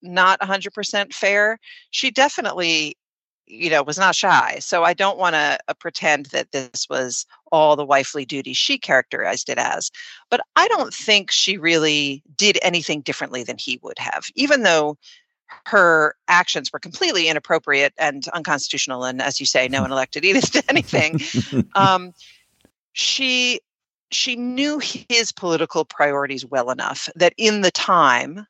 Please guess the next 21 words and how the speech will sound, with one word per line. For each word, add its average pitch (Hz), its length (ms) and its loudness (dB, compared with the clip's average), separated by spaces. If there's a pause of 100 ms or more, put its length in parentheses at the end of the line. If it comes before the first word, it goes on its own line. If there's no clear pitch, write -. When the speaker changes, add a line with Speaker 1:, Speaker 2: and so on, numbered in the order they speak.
Speaker 1:
that 170 260 2
she 165 680 0
held 165 260 2
the 147 80 -6
reins, 127 680 -2
she - 200 -2
didn't 208 440 -4
do 185 280 -2
anything 151 400 0
profoundly 135 560 0
differently 127 440 -6
than 131 200 -8
what 131 140 2
he - 260 -8
would 135 200 -6
have 117 260 -4
done. 123 260 0 (720)
I 320 140 4
think 302 360 -2
the 170 140 0
real 214 840 4